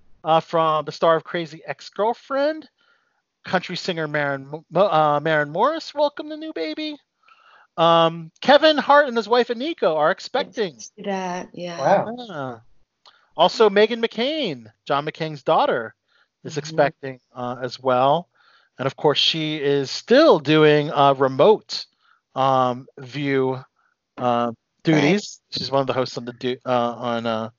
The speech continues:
Speaker 2: The View.
Speaker 1: on The View, thank you. Um, and just announced, um, Leighton Meester and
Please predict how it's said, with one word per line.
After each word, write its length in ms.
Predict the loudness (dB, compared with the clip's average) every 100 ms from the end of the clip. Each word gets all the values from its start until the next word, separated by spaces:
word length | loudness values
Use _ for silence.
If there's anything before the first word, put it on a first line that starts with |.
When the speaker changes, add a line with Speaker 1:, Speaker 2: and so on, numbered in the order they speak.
| _ _ _
Speaker 2:
The 120 | -20
View. 500 | -14 -8 -8 -8 -10 -8
Speaker 1:
on 100 | -8
The 80 | -6
View, 300 | 2 4 6
thank 280 | 4 2
you. 180 | 0 -2 -4 -20 -20 -18 -14 -8 4
Um, 340 | 6 6 4
and 220 | 0 -2
just 260 | 2 2 4
announced, 640 | 0 2 0 -2 -6 -10 -2
um, 600 | 2 2 0 -4 -10 -20 _ _ -20 _ _
Leighton 300 | -10 -10 -10
Meester 440 | -8 -8 -2 0 0
and 200 | -2